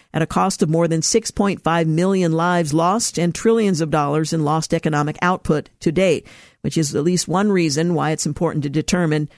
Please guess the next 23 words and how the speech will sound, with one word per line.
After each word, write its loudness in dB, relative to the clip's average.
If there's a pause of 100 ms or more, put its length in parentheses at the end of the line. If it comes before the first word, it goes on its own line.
(200)
how 2
it 0
started. 0 (280)
Well, -2
countries 2
globally 4
remain 2
vulnerable 2
to 0
the 0
emergence 0
or 0
introduction -2
of 0
novel 2
pathogen 0 (300)
that -4
could 4
cause 0
a 0
devastating 0
new 2
pandemic. -2